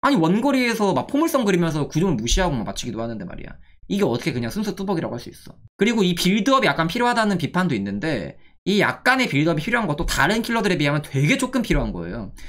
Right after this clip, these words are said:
그냥 나는 부저한 게임으로 묶어놓고 열린 발전기 네 개에다가 토 한번 묻힌 다음에 색적하면 돼. 그, 그, 그렇게 하면 끝이에요.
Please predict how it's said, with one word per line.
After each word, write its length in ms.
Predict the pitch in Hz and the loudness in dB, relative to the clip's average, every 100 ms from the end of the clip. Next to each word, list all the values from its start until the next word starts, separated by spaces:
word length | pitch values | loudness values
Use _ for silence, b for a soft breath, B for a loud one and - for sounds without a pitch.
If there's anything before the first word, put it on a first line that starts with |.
| B - | B -2
그냥 320 | 302 339 247 | 2 2 4
나는 320 | 156 175 185 | 2 2 0
부저한 320 | - 165 220 | 0 0 2
게임으로 420 | 214 190 170 165 123 | 2 2 2 0 0
묶어놓고 920 | 117 226 190 143 - 156 135 90 b b b _ - | -2 0 0 -2 -4 -2 -2 -6 b b b _ 2
열린 380 | 196 294 330 247 | 4 4 4 4
발전기 400 | 165 226 226 127 | 2 2 0 2
네 160 | 131 | 2
개에다가 340 | 208 202 190 190 | 2 2 0 0
토 120 | 302 | 0
한번 180 | 302 202 | 2 0
묻힌 240 | 127 214 | -2 0
다음에 160 | 196 185 | 0 0
색적하면 420 | - 330 330 202 | -4 -2 0 0
돼. 240 | 240 202 - | -2 -6 -4
그, 160 | 285 | -6
그, 160 | 208 262 | -4 -2
그렇게 260 | - 349 339 | -2 0 2
하면 220 | 254 220 | 0 -2
끝이에요. 480 | - - 190 208 | -2 -2 -2 -6